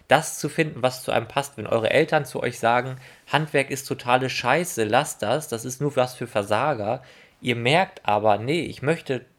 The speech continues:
einfach gerne, weiß nicht, Elektroinstallateur werden“, dann probiert das aus. Und wenn es das Richtige ist, dann macht es auch.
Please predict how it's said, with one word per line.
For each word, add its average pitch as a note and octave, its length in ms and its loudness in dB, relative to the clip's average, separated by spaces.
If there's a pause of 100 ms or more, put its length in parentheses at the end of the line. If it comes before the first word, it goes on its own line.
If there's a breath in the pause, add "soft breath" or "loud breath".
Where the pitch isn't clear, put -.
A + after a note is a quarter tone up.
(380)
einfach D3 460 -2
gerne, C3+ 320 4
weiß C#3+ 180 0
nicht, A2+ 120 -12
Elektroinstallateur G2+ 1000 -2
werden“, F#2+ 360 -8 (500 soft breath)
dann C3 180 -2
probiert C3 480 -2
das A#2+ 240 -2
aus. A#2+ 560 0 (440 soft breath)
Und B2+ 180 -2
wenn D3+ 160 4
es F3 80 -4
das C3+ 220 0
Richtige D3+ 320 -4
ist, D3+ 200 -4
dann A2+ 140 0
macht A#2 300 -4
es G2+ 180 -4
auch. - 300 -14